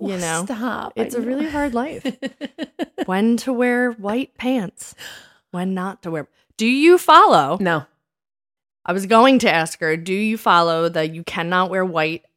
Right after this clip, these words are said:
Speaker 1: after Labor Day" rule?
Speaker 2: No. I make my own rules. I love all white outfits. Like, I think that's a really cool winter style, all white.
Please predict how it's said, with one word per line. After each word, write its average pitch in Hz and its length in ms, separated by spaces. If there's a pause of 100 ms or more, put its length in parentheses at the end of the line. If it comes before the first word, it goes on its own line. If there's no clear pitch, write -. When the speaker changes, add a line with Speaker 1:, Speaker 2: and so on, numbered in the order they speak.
(100)
Speaker 1:
after 165 480
Labor 156 320
Day" 139 380 (100)
rule? - 360
Speaker 2:
No. 165 240 (300)
I 185 100
make 208 220
my 165 140
own 220 160
rules. 170 380 (640)
I 170 200
love 170 720 (280)
all 147 280
white 151 300
outfits. - 680 (460)
Like, 165 140
I 151 80
think 165 180
that's 160 180
a 160 80
really 147 420
cool 147 340
winter 143 500
style, 147 680
all 147 240
white. 156 320